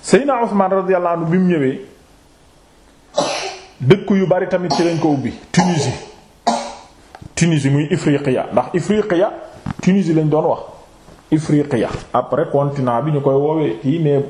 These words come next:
arabe yi bu ñu waxoon Ifriqiya moo doon Tunisie lañ ci jubloon ak côté yooyu. Ci lañu ubbee tamit jullit ñi daal ubbi dëkk yu bari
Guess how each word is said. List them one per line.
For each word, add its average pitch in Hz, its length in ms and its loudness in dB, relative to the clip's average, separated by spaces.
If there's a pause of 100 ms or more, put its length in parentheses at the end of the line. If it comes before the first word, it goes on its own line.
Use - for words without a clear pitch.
(160)
arabe 156 320 0
yi 139 40 -2
bu 143 100 0
ñu 165 100 2
waxoon 160 360 0
Ifriqiya 151 560 0
moo 156 180 -2
doon 156 200 2
Tunisie 160 320 2
lañ 139 160 0
ci 139 100 -6
jubloon 131 300 2
ak 131 140 -2
côté 131 180 0
yooyu. 98 260 0 (2000)
Ci 247 140 8
lañu 269 320 2
ubbee 240 320 2
tamit 196 340 0
jullit 226 240 4
ñi 208 140 2
daal 190 400 -2
ubbi 202 460 0
dëkk 143 420 4
yu 202 180 2
bari 208 320 2